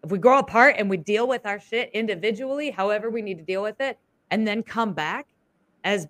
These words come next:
better people, as, you know, um, but we both leveled up, we're both at this different, you know, what does that look like? And I think then it's okay too, and to cautiously step back into that.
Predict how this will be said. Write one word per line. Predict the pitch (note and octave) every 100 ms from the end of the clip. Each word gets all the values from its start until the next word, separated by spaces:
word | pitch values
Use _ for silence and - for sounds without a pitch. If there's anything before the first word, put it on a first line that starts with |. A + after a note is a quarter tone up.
| -
better | F3+ A3+ B3
people, | G#3+ A3+ C#4 D#4 -
as, | F#3 E3+ - -
you |
know, | F#3 F3 -
um, | F#3+ F#3
but | F#3 F3+
we | F#3+
both | F3 G3 A3+
leveled | G#3 G3 F3+ F3
up, | G3
we're | F3+
both | D#3+ F3+ G3
at | G3
this | F#3+ -
different, | F3+ - _ _ -
you | A3
know, | G#3
what | E3 A#3
does | C4+ G3
that | F#3+ -
look | -
like? | D3 - _ _ _ _ - _ _ -
And | A#3+
I | D4
think | D4 E4 -
then | C#4 C#4+
it's | -
okay | A#3+ G#3 - A#3+
too, | F#3 D#4 F#3+ -
and | G3 G3+ F#3 _ _
to | - C4 A3
cautiously | - A3 A#3 B3 A#3 - G#3+
step | - F3+ -
back | F3 -
into | A#3 -
that. | F#3 E3+